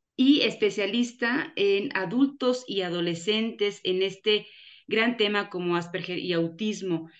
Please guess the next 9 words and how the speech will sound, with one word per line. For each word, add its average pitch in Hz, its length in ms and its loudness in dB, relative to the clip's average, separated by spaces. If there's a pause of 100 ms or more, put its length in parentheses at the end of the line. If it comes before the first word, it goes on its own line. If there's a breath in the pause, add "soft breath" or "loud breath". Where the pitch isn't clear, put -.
(280 loud breath)
A 202 80 2
Enrique 240 360 2
lo 214 100 4
escucharon 202 460 -2
ahorita 185 300 0
en 185 60 0
el 170 140 0
testimonio 180 680 -4
sobre 165 540 -2